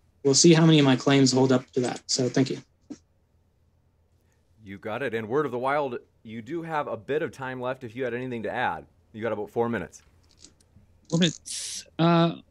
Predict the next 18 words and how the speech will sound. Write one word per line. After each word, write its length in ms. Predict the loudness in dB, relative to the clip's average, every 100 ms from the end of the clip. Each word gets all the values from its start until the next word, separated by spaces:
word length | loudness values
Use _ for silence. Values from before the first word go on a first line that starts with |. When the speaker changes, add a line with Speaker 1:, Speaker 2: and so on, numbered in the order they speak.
| -2
Speaker 3:
okay, 280 | 0 4 6
well, 260 | 6 4 4
my 180 | 2
name's 200 | 4 2
Jonathan 400 | 2 2 4 2
Finley. 560 | 2 0 2 0 0 -4 _ _ _ _ _ -2
I 20 |
was 140 | 0 2
a 20 |
pastor 640 | 2 4 4 6 6 6
at 180 | 4 2
a 140 | 0 -2
Calvary 400 | -2 0 -2 -2
Chapel 720 | 0 2 0 0 2 2 2
for 160 | -2
almost 320 | -4 -4 -6 -2
a 20 |
decade. 720 | 0 2 4 4 6 4